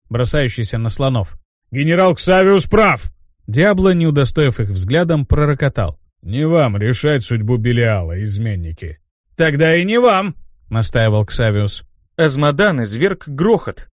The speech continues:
Как пробудившийся вулкан, выпустил дым из ноздрей и начертил в воздухе неизвестный мне символ.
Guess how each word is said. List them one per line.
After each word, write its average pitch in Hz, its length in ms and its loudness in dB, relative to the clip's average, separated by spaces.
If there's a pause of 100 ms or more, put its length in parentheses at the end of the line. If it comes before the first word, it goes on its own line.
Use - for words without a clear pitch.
(120)
Как 175 160 0
пробудившийся 165 680 2
вулкан, 131 500 0
выпустил 151 500 0
дым 170 280 0
из 107 120 0
ноздрей 127 480 0
и 170 180 -4
начертил 151 540 0
в 110 40 -2
воздухе 160 420 -2
неизвестный 123 560 -2
мне 123 160 -2
символ. 117 440 -6